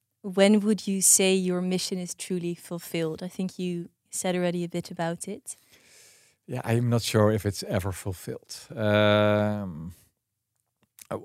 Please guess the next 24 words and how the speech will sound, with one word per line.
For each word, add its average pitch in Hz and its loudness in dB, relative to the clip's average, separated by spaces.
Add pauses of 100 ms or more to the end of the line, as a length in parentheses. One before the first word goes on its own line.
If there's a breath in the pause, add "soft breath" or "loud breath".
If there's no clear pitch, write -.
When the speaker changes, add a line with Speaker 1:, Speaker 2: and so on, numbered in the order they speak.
Speaker 2:
I 131 10
do 131 10
see 127 2
some 107 2
steps - 2
in 110 0
the 101 0
future, - -6
though. - -8
I 110 2
think 107 4
that 101 6 (480 soft breath)
especially 113 4
seaweed 107 6
is 101 -2
in 101 2
ten 127 8
years' 117 2
time 104 4
will 117 10
be 110 4
a 113 -2
kind 107 2
of - 0